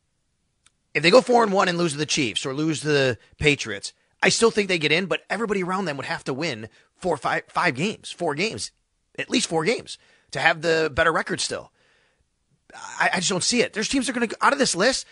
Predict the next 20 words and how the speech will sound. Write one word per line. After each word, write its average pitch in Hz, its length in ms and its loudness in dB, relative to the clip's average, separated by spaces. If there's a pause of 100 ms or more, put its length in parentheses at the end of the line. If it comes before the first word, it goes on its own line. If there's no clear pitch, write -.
(100)
Pittsburgh, 196 380 2
Cleveland, 220 420 -2
Indy, 220 300 0
Houston, 208 400 -2
Denver. 208 420 -2 (840)
There's 220 120 -4
teams 466 220 0
going 240 240 2
two 247 180 2
and 135 140 0
three, 233 180 0
folks. - 380 -8
There's 202 160 -4
teams 247 200 -4
going 226 200 -2
one 214 120 -2
and 180 120 -4
four, 240 180 0
maybe. 85 280 -8
And - 80 -20